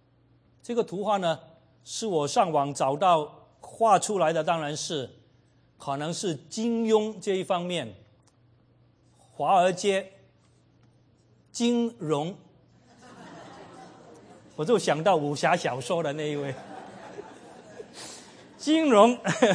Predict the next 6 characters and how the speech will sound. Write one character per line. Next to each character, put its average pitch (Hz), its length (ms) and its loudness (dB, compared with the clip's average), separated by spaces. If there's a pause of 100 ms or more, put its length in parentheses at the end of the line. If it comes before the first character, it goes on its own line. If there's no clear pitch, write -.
(420)
<laughs> - 800 -20
啊， 165 440 6 (640)
谢 180 180 -8
谢 175 160 -2
大 156 160 2
家。 151 240 -2